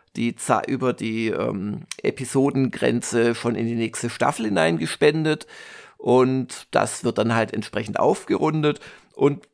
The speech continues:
genauso machen wir's dann durch den Event hindurch. Wenn noch ein bisschen Geld kommt, dann verlängern wir ihn nochmal. Ansonsten hören wir halt auch irgendwann auf. Wobei ich jetzt nicht glaube, dass wir ihn auf, äh, fünf Stunden oder so ausdehnen werden.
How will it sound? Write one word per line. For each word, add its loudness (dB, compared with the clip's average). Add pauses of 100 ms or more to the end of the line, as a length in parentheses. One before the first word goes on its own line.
(120)
genauso 4
machen 2
wir's -2
dann 0
durch 0
den -2
Event -2
hindurch. 0
Wenn 2
noch 0
ein -2
bisschen -2
Geld -4
kommt, 0 (260)
dann -4
verlängern 4
wir 6
ihn 0
nochmal. 2
Ansonsten -2
hören 0
wir -4
halt -2
auch -10
irgendwann -4
auf. 2 (320)
Wobei 4
ich 2
jetzt -4
nicht -2
glaube, 6
dass -2
wir -4
ihn 0
auf, -2
äh, 0
fünf 0
Stunden 2
oder 2
so -2
ausdehnen -2
werden. 0